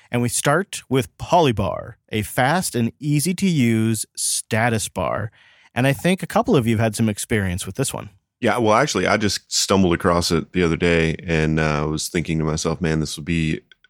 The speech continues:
Speaker 2: a great addition to something like OpenBox or I three." And then after mentioning it to you guys, I believe, Drew, didn't you try it on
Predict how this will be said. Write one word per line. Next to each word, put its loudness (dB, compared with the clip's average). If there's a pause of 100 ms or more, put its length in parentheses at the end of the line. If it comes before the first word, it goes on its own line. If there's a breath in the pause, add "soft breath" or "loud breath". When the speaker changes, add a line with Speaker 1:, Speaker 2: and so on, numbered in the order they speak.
Speaker 2:
a -10
great -2
addition -2
to -8
something -6
like -4
OpenBox -4 (600)
or -2
I 2
three." -2 (420 soft breath)
And 2
then 2
after -4 (100)
mentioning -2
it -8
to -8
you 0
guys, 0
I -8
believe, -2
Drew, -2
didn't 0
you 0
try -2
it -4 (160)
on -4